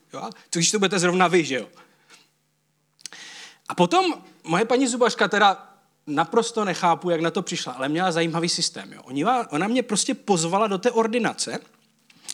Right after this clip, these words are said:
a teď vy přijdete do té ordinace a teďka tam vidíte ty, ty, ty nástroje. Takové ty, a teď nevíte, na co jsou, jakoby, jo? Je to ně-, někde mezi mučírnou, jakoby, operačním sálem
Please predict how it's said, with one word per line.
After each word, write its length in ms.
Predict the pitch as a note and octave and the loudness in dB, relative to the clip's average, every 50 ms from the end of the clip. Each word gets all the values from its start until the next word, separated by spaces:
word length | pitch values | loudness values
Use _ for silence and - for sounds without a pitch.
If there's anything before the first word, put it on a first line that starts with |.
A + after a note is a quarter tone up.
| - - - - - - - | -14 -14 -14 -12 -12 -8 -4
a 60 | - - | 0 0
teď 120 | F#3 E3 | 2 2
vy 80 | G#3+ A#3+ | 2 2
přijdete 400 | - - - C#4+ C#4 - C#4+ C4+ | 2 2 2 2 2 2 0 0
do 40 | |
té 120 | B3+ D4+ - | 0 0 2
ordinace 600 | A#3 A#3 A#3 F#3+ G#3+ G3 E3 C#3 - - A3 - | 4 2 4 4 2 2 2 0 0 -2 -4 -4
a 80 | - | -4
teďka 280 | - F#3 - - - G3+ | -4 -4 -4 -4 -6 -2
tam 200 | - C4+ B3+ F#3+ | 0 0 0 2
vidíte 400 | D#3 F#3+ F3 F#3 G#3+ F#3+ A3+ G#3+ | 2 2 2 2 2 2 2 2
ty, 300 | A3 A3+ A3 A3 G#3+ G#3+ | 2 0 0 0 -2 -4
ty, 340 | - F#3+ F#3+ F3+ E3 D3 - - _ _ _ _ _ _ - | -4 -2 -2 -2 -2 -4 -8 -20 _ _ _ _ _ _ -4
ty 100 | - F3 | 0 2
nástroje. 640 | F#3 F#3+ F3+ - - - A#3 G3+ F3 C3+ A2 - - - _ _ _ _ _ _ _ _ _ _ _ _ _ _ _ _ _ _ _ _ _ _ _ _ _ _ _ _ _ _ _ | 2 4 2 2 2 2 4 4 4 2 2 -4 -12 -18 _ _ _ _ _ _ _ _ _ _ _ _ _ _ _ _ _ _ _ _ _ _ _ _ _ _ _ _ _ _ _
Takové 320 | - D3+ - F#3 F3 F3 D#3+ | -10 -8 -4 -2 0 0 0
ty, 200 | - F#3+ F3+ F#3 | 2 0 0 0
a 100 | - - | 2 0
teď 120 | F#3+ F#3 | 2 2
nevíte, 320 | G3 G#3 G#3+ A3+ G3 A3 G#3+ | 2 2 2 2 2 4 2
na 100 | G#3 - | 4 4
co 100 | A3 G#3 | 4 4
jsou, 340 | - A3 G#3+ F3+ D3+ B2+ - - | 6 4 4 4 2 -2 -4 -6
jakoby, 380 | C#3+ C#3+ C#3+ - - D3 B2+ B2 | -6 -6 -6 -4 -4 -4 -2 -2
jo? 60 | C#3 | -2
Je 100 | F3+ F#3+ | -2 -2
to 80 | F#3 F#3+ | -2 0
ně-, 160 | F#3 F#3 F3+ E3 | 0 0 -2 0
někde 260 | F#3 F3 F3+ F#3+ G3 | -2 -2 0 0 0
mezi 200 | G3 F#3 F3+ G3 | -2 -2 0 0
mučírnou, 800 | F3 E3+ E3 - - G3 F#3 F3+ F3 F3 E3+ F3 F3 F3 - - - - - - | -2 -2 0 0 2 2 2 2 2 2 0 2 0 -2 -4 -8 -12 -20 -10 -4
jakoby, 480 | D3 C#3+ C#3+ E3 D#3+ D#3 D#3+ E3 F3 - - - - - _ _ - - - - | -4 -4 -2 -2 -2 -2 -2 -2 -4 -8 -12 -20 -20 -20 _ _ -20 -18 -6 -6
operačním 520 | - - F3 E3 D#3+ - - F#3+ F3+ E3+ | -2 0 0 0 0 0 0 0 -2 -2
sálem 500 | - - D#3 D3+ D#3 D#3 D#3 D#3 D#3 | 0 2 2 2 2 2 0 -2 -2